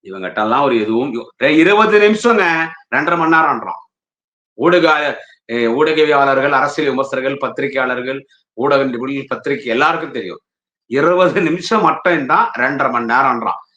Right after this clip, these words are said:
இப்போ ரஜினி சார் பேர் வச்சு அதனால நான் பார்க்கலாமான்னா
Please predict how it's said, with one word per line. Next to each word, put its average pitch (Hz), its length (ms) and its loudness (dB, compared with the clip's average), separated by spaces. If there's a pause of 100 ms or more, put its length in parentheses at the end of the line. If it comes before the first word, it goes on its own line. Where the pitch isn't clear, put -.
(200)
இப்போ 113 240 -6
ரஜினி 131 360 2
சார் 160 280 -2
பேர் 139 240 0
வச்சு - 220 -2
அதனால 131 260 -2
நான் 120 280 -6
பார்க்கலாமான்னா 120 560 -2